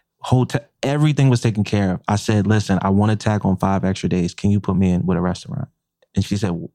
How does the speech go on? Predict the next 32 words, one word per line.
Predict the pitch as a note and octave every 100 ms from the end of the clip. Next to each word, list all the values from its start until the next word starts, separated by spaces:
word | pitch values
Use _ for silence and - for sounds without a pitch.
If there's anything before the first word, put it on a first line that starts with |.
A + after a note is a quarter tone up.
| _
"Like, | G#2+ F#2
what | G#2+
do | G#2+
you | F2+
mean?" | A2+ G#2 -
I | F#2+
was | F#2
like, | F2+ F2 _ _ - - _
"I | -
just | G#2 G2+
wanna | G2+ F#2+ F#2
work | G2
there. | F#2 F2+ F#2
They |
don't | G2 G#2
gotta | G#2+ G2+
pay | A2+
me | A2+
or | G2
nothing. | F#2 F2+ F#2 F#2 A2+ A#2
I |
just | F#2 F#2 G2
need | F#2
to | F2+
shadow | - F#2+ F#2 E2+
and | F2
work | F2 -
there." | A1+
And | C#2+ F#2+
she | -
was | F#2
like, | E2+